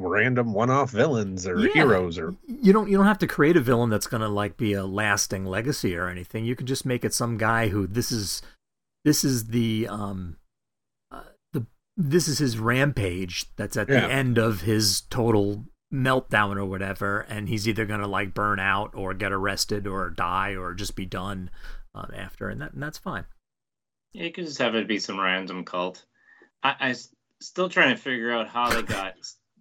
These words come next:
Speaker 3: trapped in that dungeon, though.
Speaker 2: So, <laughs> soon after the woman leaves, after giving them the package, this dude shows up wanting the package, and he starts casting spells. I just love this scene, 'cause he's, he turns all the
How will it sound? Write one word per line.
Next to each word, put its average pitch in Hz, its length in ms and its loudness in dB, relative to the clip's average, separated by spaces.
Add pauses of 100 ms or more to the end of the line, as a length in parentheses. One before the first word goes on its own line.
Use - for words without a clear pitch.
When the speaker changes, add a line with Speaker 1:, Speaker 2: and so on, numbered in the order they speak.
(120)
Speaker 3:
trapped 110 360 -4
in 127 80 -8
that 90 200 -10
dungeon, 98 480 -8
though. 76 180 -14 (800)
Speaker 2:
So, - 160 4 (300)
<laughs> - 280 -10
soon 196 320 2
after 156 600 2 (600)
the 139 140 0
woman 127 380 2
leaves, 123 560 2
after 104 260 -4 (120)
giving 113 280 -2
them 104 140 -2
the 98 60 -4
package, 95 680 -4 (300)
this - 140 -2
dude 131 280 2
shows 113 300 0
up 104 160 -2
wanting 117 460 0
the 85 80 -4
package, 82 680 -10 (460)
and 107 160 -4
he 139 140 0
starts - 320 -2
casting 123 500 0
spells. 123 640 0 (220)
I 131 100 -6
just 117 280 -4
love 135 180 4
this 107 180 2
scene, 92 280 -4
'cause 104 120 -4
he's, 101 280 -4
he 123 180 -2
turns 151 360 -2
all 147 120 0
the 113 60 2